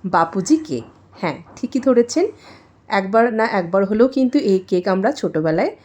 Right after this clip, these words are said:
অবশ্যই টেস্ট করে থাকবো। চলুন দেখে নিই এই কেকটা আমরা কী করে বাড়িতে বানাবো, আর পুরনো স্মৃতি আবার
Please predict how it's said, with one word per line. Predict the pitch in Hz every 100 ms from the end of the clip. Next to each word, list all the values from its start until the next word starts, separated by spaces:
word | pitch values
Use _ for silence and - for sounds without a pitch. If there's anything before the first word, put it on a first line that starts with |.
| - -
অবশ্যই | 202 208 208 277 392 - _ -
টেস্ট | 156 156
করে | - 196
থাকবো। | - 156 - 147 - - _ -
চলুন | 202 208
দেখে | 220 196 208
নিই | 247 453 -
এই | 160
কেকটা | 160 156 -
আমরা | 165 247
কী | 339 196
করে | 185 170
বাড়িতে | 147 135 262
বানাবো, | 247 143 127 - 98 - - - -
আর | 180 -
পুরনো | 240 247 247
স্মৃতি | - 247 349 427 - -
আবার | 160 180